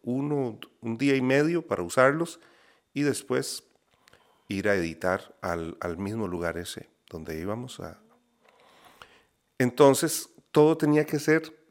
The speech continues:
milimétricamente pensado, porque si no se, o sea, no se podía grabar de más ni de menos, y, y todo tenía que estar en guión ya probado con lo que se llamaba,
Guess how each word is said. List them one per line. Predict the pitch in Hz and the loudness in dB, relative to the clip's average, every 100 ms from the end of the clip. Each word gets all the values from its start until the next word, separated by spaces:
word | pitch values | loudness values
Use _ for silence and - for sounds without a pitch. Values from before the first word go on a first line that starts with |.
| _ _ _ _ _ _ _ - | _ _ _ _ _ _ _ -2
milimétricamente | 131 127 131 139 156 165 165 143 139 147 - | 0 0 2 4 4 2 0 2 2 2 -2
pensado, | - 104 - 98 101 - _ _ _ _ _ _ - | -4 -6 -6 -8 -8 -16 _ _ _ _ _ _ -10
porque | 95 82 82 | -8 -6 -6
si | 92 | -4
no | 92 | -4
se, | 92 117 101 - - | 0 -2 -2 -8 -14
o | - | -4
sea, | 113 | -2
no | 107 | -2
se | 110 | -4
podía | 113 113 104 117 123 - | -4 -2 2 2 0 -4
grabar | 92 87 95 110 | -4 2 2 2
de | 110 | 0
más | 104 113 123 | 0 0 0
ni | 120 101 | -2 -2
de | 95 | -2
menos, | 110 139 147 135 - - _ _ _ - _ _ | -2 0 -2 -4 -10 -16 _ _ _ -20 _ _
y, | 131 98 98 - | -6 -4 -4 -6
y | 98 - - - _ | -8 -10 -16 -16 _
todo | - 113 117 | 2 4 4
tenía | - 110 110 | 2 -2 -2
que | |
estar | - 123 117 - | 0 2 2 0
en | 104 98 | -2 -2
guión | 104 123 127 | 0 -2 0
ya | 113 - | -2 2
probado | 113 110 110 123 131 127 - - - - | 6 8 8 6 2 -2 -10 -20 -20 -8
con | 101 95 92 | -4 -4 -6
lo | 92 - | -8 -8
que | 95 | -8
se | 92 | -4
llamaba, | 90 95 104 113 110 104 | -2 2 2 4 2 -2